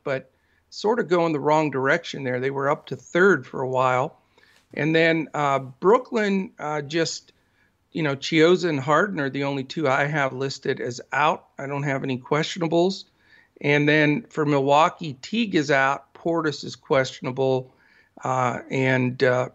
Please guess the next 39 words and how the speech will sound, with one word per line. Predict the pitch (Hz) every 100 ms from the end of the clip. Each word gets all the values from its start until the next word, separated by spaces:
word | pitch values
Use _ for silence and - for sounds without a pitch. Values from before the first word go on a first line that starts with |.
| -
that's | 131 135 -
really | 143 131 123
all. | 143 143 123
So | -
they're | 139 139
gonna | 160 139
have | 151 143
a | 123
lot | 131 139 147
of | 143
their | 131
main | 135 143 143 135
guys | 131 143 139 135 131 - _ _ _ _ _
for | - 156
this | 170 233 -
game. | 165 143 139 143 - -
Um, | 135 131 131 143 -
and | 143 143 135 -
the | 147
question | - 170 165 185 170
is, | 160
where | 147 156
do | 175
you | 160
spend | - 175 175
salary? | - 139 175 214 123 131
I |
mean, | 135
you | 135 190
can, | 196 220 170 - _ _ _
you | 190
can | 233 254 202
go | 175 156
over | 143 170 185 196 147 - -
budget | - 127 160 185 143 117 - -
just | - 175 165 -
on | 143 139
this | 143 -
game. | 156 170 190 190